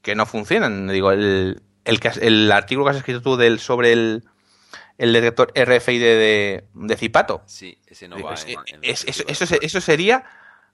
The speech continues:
Speaker 1: lo que a mí me salva-, me salvaría.
Speaker 2: Ajá.
Speaker 1: Porque claro, digo, tengo una necesidad de poder poner algún cacharro físico en casa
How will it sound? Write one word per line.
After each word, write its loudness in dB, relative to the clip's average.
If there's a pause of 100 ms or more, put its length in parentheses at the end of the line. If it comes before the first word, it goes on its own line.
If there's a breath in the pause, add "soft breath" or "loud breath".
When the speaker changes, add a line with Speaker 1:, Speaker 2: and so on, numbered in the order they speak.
(400)
Speaker 1:
lo 2
que 2
a 6
mí -4
me -2
salva-, 0
me -8
salvaría. -2 (180)
Speaker 2:
Ajá. -20
Speaker 1:
Porque -14
claro, 2
digo, -6 (920)
tengo -4
una 0
necesidad 2
de -2
poder -2
poner 0
algún 0
cacharro 0
físico -10
en -10
casa -2